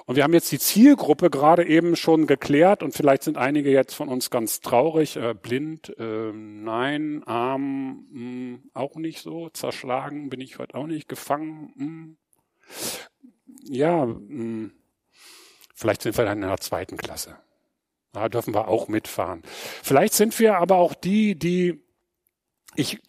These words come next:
stelle mir eigentlich jeden Sonntag immer so vor wie ein bisschen so ein Erntedankfest. Habt ihr Erntedankfest schön gefeiert, gefeiert und euch klar gemacht, was ihr so alles habt an, an Gaben und was schön gelaufen ist?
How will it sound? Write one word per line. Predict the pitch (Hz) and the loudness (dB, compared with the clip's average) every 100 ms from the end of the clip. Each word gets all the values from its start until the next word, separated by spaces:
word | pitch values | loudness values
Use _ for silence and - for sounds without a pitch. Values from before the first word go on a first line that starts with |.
| - | -8
stelle | - 160 | 2 4
mir | 190 | 4
eigentlich | 170 175 - | 0 -2 2
jeden | 170 196 | 2 4
Sonntag | 170 - 202 | 0 4 4
immer | 165 | 4
so | 156 | 2
vor | 156 175 156 | 2 4 4
wie | |
ein | 160 | 4
bisschen | 147 - 156 | 2 2 0
so | 147 | 0
ein | - | 0
Erntedankfest. | 139 131 113 107 - 98 - | 0 2 0 0 -2 -6 -2
Habt | 135 165 | -2 0
ihr | 143 | 0
Erntedankfest | 135 139 139 170 - 165 - | 0 0 0 -2 -2 -2 -2
schön | 165 165 | -4 -2
gefeiert, | 160 - 160 156 165 - | -4 0 2 2 2 0
gefeiert | 156 160 160 160 151 | 0 4 4 4 0
und | 123 | -4
euch | 147 123 - - - - | -2 -2 -6 -16 -14 0
klar | 147 151 | 4 4
gemacht, | 151 147 143 - | 4 2 2 -2
was | 135 151 | 0 0
ihr | |
so | 139 151 | 0 2
alles | 135 135 - | 2 2 0
habt | 131 160 165 - | 2 2 2 0
an, | 135 135 - - | -4 -4 -10 -6
an | 135 131 | -4 2
Gaben | 139 170 190 175 175 | 4 6 4 2 -4
und | 147 | 2
was | 147 - | 2 2
schön | - 233 220 | 2 4 4
gelaufen | 185 160 160 196 - 165 | 4 6 6 4 0 -2
ist? | 160 | -2